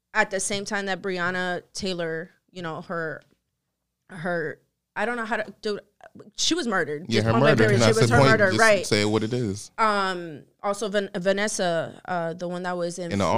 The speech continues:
Speaker 2: ar-, yeah,
Speaker 1: yeah, it's
Speaker 2: military.
Speaker 1: just, it's so fucking sad to hear this shit. And then that, that, that base is still open and operating, and there's still so many people of color, both men and women,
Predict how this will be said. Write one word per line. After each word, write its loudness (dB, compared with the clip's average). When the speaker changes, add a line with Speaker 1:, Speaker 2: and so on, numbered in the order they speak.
Speaker 2:
ar-, -8
yeah, -2
Speaker 1:
yeah, 2
it's -10
Speaker 2:
military. 0
Speaker 1:
just, -4
it's -6
so -6
fucking -10
sad -8
to -8
hear -4
this -4
shit. -4
And -4
then -6
that, -4
that, -6
that 0
base 0
is -4
still -2
open -2
and -4
operating, -2
and -6
there's -4
still -6
so -10
many -8
people -8
of -10
color, -8
both -10
men -8
and -8
women, -6